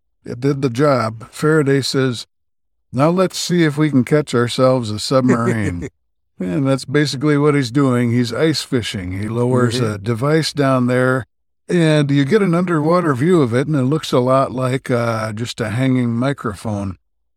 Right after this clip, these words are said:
Speaker 1: You hear it start emitting sonar pings of ding. You
Speaker 2: Mm.
Speaker 1: know the sound. Anyway, uh, on the submarine, they detect these pings, and they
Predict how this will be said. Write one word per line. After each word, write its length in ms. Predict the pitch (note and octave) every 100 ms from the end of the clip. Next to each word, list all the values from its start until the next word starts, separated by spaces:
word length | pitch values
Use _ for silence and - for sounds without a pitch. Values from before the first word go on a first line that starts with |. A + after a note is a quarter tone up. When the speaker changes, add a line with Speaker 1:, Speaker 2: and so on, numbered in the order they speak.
| _ _
Speaker 1:
You 160 | F3 D3
hear 260 | C3+ F#3 E3+
it 100 | -
start 320 | - E3+ D#3
emitting 600 | C3 C#3+ C#3 C3 B2 A2 -
sonar 680 | - - D#3+ C#3+ A#2+ G#2+ G2+
pings 600 | - A#2 G2 F#2 E2+ -
of 220 | F2+ - -
ding. 640 | C#4 C4 C4+ B3+ C4 C#4 _ _ _ _ _
You 180 | A#2+ D3
Speaker 2:
Mm. 40 | B2+
Speaker 1:
know 100 | F#2+
the 140 | F#2
sound. 420 | - F#2+ F2 D#2 - _ - G#3+ -
Anyway, 480 | E3 D3 C3+ C3+
uh, 220 | C3+ B2+ C3 _ _ _ _
on 160 | - E3+
the 100 | F3+
submarine, 600 | - G3 E3 C#3+ C#3 C3+
they 140 | C3+ C#3
detect 480 | C3 - G3 E3+
these 240 | E3 D3 -
pings, 500 | - A#2+ A2+ A#2 G2+
and 100 | A2+
they 260 | A#2 A2+